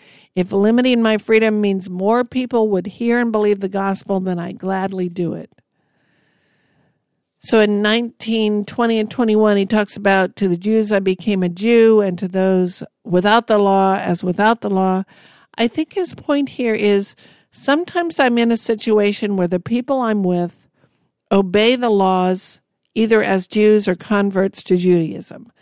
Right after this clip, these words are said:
So the set of rules and regulations they follow is much larger than mine.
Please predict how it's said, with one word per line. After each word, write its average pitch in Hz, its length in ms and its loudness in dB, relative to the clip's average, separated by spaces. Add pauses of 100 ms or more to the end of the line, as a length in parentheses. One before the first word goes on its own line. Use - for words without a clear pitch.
(160)
So - 220 0
the 202 140 4
set 240 300 2
of 262 140 -2
rules 233 340 4
and 208 140 0
regulations 196 760 -4
they 202 260 0
follow 190 600 0
is 180 260 -4
much 202 320 -4
larger 202 400 0
than 180 200 -4
mine. 175 460 -6